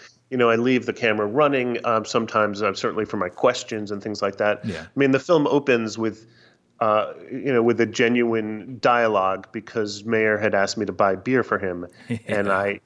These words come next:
Speaker 1: was very uneasy about that because, you know, I don't wanna, I didn't know his relationship to booze, and s-, so I did it. I didn't, but I also thought we should discuss it on camera because
Speaker 2: Yeah, it's great.
Speaker 1: I thought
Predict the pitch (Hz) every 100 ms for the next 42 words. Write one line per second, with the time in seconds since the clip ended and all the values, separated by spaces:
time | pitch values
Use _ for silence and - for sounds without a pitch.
0 | - 123 117 110 107 113 123 123 127 196
1 | 139 104 92 92 95 101 - 107 - 107
2 | 98 - - - 110 107 101 107 107 110
3 | 98 - _ _ 135 110 104 101 92 90
4 | - _ - _ _ _ - 101 117 120
5 | 117 107 101 104 101 98 95 98 98 107
6 | 101 101 98 95 - - - 95 87 -
7 | 104 104 113 101 98 98 - - - 123
8 | 107 104 147 143 104 101 107 107 107 _
9 | _ _ - - _ - 113 110 113 110
10 | 113 113 120 120 110 107 - - 117 107
11 | 113 - 101 104 - 104 - 98 95 92
12 | 135 123 90 82 - 101 - 95 87 -
13 | - - 101 82 - 95 104 101 110 104